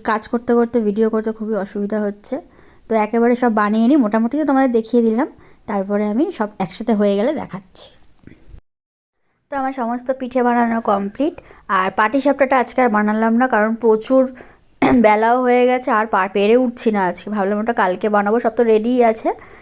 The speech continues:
কালকে বানাবো। আর আজকে বাড়িতে একটু লোকজন আসবে, সেই কারণে আমি তাড়াহুড়া করে ওইটুকু বাদ দিলাম, এইটুকুই থাক, কালকে ওটা দেখা যাবে। সেসব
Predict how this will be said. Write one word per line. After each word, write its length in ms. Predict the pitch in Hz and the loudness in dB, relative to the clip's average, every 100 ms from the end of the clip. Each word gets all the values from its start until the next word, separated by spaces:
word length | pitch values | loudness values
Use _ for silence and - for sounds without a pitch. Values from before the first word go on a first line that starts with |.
| - | -6
কালকে 320 | 214 202 208 | -2 -2 0
বানাবো। 440 | 180 151 - - 208 - - - | 0 -2 -4 -10 -14 -20 -20 -10
আর 160 | - | -4
আজকে 220 | 208 233 240 | -2 0 0
বাড়িতে 420 | 220 226 240 240 | 2 2 2 2
একটু 180 | 233 240 | 2 2
লোকজন 380 | 220 214 240 | 2 2 2
আসবে, 360 | 247 233 233 294 | 2 0 0 2
সেই 200 | 254 208 | 2 2
কারণে 260 | 214 208 220 | 2 0 0
আমি 80 | |
তাড়াহুড়া 460 | 233 196 202 208 214 | 0 2 2 2 2
করে 240 | 220 240 | 2 2
ওইটুকু 360 | 226 208 214 226 | 2 0 -4 -2
বাদ 280 | 202 185 175 | 0 0 -2
দিলাম, 300 | 214 240 359 - - - - | 0 0 -2 -8 -20 -18 -2
এইটুকুই 440 | 214 214 220 226 | 0 0 -2 -2
থাক, 300 | 220 214 214 - - | -2 -4 -4 -6 -10
কালকে 420 | - 202 208 226 | -6 -6 -2 -2
ওটা 160 | 202 | -2
দেখা 280 | 226 165 175 | -2 -4 -6
যাবে। 280 | 170 139 160 - - - - _ - | -10 -12 -14 -18 -20 -20 -20 _ -6
সেসব 200 | 202 | -4